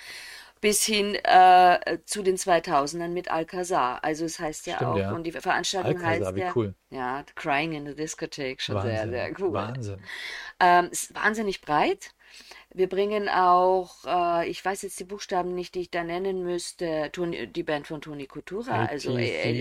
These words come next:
Speaker 1: äh, äh,
Speaker 2: irgendwas oder so.
Speaker 1: A T C T B Fun Factory,
Speaker 2: Ja,
Speaker 1: also
Speaker 2: genau.
Speaker 1: Toni Kutura und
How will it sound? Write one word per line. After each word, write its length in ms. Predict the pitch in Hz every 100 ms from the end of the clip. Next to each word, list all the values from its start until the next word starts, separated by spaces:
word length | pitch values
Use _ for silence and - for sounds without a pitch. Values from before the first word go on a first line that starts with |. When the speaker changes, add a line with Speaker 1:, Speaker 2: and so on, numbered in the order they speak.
| -
Speaker 1:
äh, 160 | 120 -
äh, 40 |
Speaker 2:
irgendwas 220 | 113 95
oder 160 | - 151
so. 100 | 104
Speaker 1:
A 120 | 175
T 20 |
C 320 | 156 - 165
T 260 | 160 - 165
B 420 | 160 156 143 127 160
Fun 200 | - 151 165
Factory, 600 | 180 170 190 175 220 123
Speaker 2:
Ja, 40 |
Speaker 1:
also 200 | 110 110
Speaker 2:
genau. 20 |
Speaker 1:
Toni 280 | 104 156 156
Kutura 540 | 160 - 226 196 185 160
und 280 | 120 107